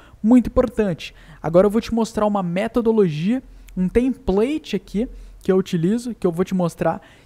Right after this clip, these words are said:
que é em inglês, tá? Induzindo o pessoal aí pra entrar no seu link. Então, você entra aqui num post, por exemplo, e tudo mais, responde o pessoal e coloca ali o seu link de afiliado, beleza?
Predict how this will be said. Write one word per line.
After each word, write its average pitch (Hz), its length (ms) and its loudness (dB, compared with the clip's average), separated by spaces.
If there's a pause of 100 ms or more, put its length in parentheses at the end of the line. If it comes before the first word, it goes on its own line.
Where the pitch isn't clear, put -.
(140)
que - 120 0
é 190 300 2
em 190 160 2
inglês, 202 460 0
tá? 185 180 0 (600)
Induzindo 226 580 2
o - 20 -2
pessoal 208 520 -2
aí 196 180 -2
pra 208 240 -4
entrar 196 320 -2
no 196 80 -2
seu 220 180 -2
link. 190 320 -2
Então, 185 300 -2 (380)
você 170 580 -2
entra 190 280 -2
aqui - 180 -2
num 170 160 2
post, 208 360 4
por 175 140 -2
exemplo, 185 460 -2
e - 20 -2
tudo 185 220 -4
mais, 190 400 -4 (200)
responde 190 480 -2
o 175 60 2
pessoal 185 560 -4 (380)
e 185 80 0
coloca 170 480 2
ali 165 160 2
o 165 80 0
seu 214 380 -6
link 165 380 -4 (300)
de 147 180 0
afiliado, 180 680 -2
beleza? 160 500 0